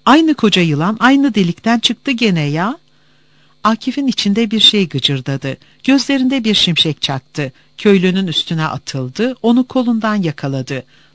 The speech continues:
"Doğru konuş be adam, hangi yılandan söz ediyorsun?" Ama evet, o zamanki gibiydi.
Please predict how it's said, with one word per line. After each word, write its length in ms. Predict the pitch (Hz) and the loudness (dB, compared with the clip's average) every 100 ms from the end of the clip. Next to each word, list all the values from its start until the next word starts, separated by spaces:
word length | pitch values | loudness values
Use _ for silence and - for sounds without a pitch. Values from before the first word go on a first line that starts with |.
| - | 0
"Doğru 260 | 262 311 | 2 2
konuş 360 | 320 240 185 - | 2 2 0 0
be 120 | 170 | -2
adam, 300 | 147 165 185 - _ | 0 -2 -4 -6 _
hangi 320 | - 311 311 | -2 -2 2
yılandan 500 | 311 240 185 165 160 | 0 2 0 0 0
söz 280 | 156 165 147 | 0 -2 -2
ediyorsun?" 680 | 147 147 143 135 - 131 120 _ _ _ _ _ _ _ - | -4 -2 -4 -4 -6 -8 -8 _ _ _ _ _ _ _ -10
Ama 220 | 170 202 | -4 -2
evet, 540 | - 262 214 135 - - - | -2 -2 -4 -6 -14 -20 -6
o 80 | 214 | -2
zamanki 540 | 247 240 240 226 247 | 2 2 2 0 -4
gibiydi. 560 | 190 139 127 123 131 | -4 -4 -6 -6 -8